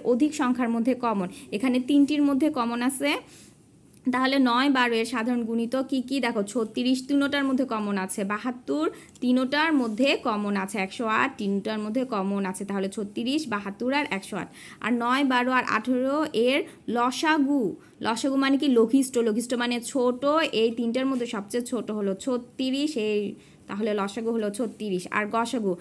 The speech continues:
নয়ের গুণনীয়ক এক, তিন, নয়, বারো এর গুণনীয়ক এক, দুই, তিন, চার, ছয়, বারো, আঠেরো এর গুণনীয়ক এক, দুই, তিন, ছয়, নয়, আঠারো। এই যে নয়ের গুণনীয়ক, আঠারো এর গুণনীয়ক,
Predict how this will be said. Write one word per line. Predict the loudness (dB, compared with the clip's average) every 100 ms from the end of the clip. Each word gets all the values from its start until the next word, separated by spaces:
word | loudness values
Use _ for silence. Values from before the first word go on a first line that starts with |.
| -8 -8
নয়ের | -2 0 2 4
গুণনীয়ক | 2 2 2 2 2 2 0 -2 -10 -20 -4
এক, | 2 2 0 -2
তিন, | -2 0 0
নয়, | 2 2 2 2
বারো | 2 2
এর | 2 0
গুণনীয়ক | -2 -2 0 -2 -2
এক, | 0 2 2 0
দুই, | 0 0 -2
তিন, | -2 0 4 4
চার, | 4 2 0 -2
ছয়, | -6 -2 -2
বারো, | 0 0 2 2
আঠেরো | 0 0 -2
এর | -2
গুণনীয়ক | -2 -2 -2 -4 -6 -12 -12 -4 -2 2 0 2
এক, | 4 4 2
দুই, | -2 -4
তিন, | -2 0 2 2
ছয়, | 2 -2 0
নয়, | -2 -2 0 0 0
আঠারো। | -2 -2 -4 -6 -10 -20 -20 -14 2
এই | 4
যে | 4 2
নয়ের | 2 2 4 4 2
গুণনীয়ক, | 2 0 2 2 2 0 0 0 -2 -16 -20 -20 -20 -20 -20 -20 -6
আঠারো | -4 0 0 4
এর | 4 4
গুণনীয়ক, | 2 0 0 0 0 0 -2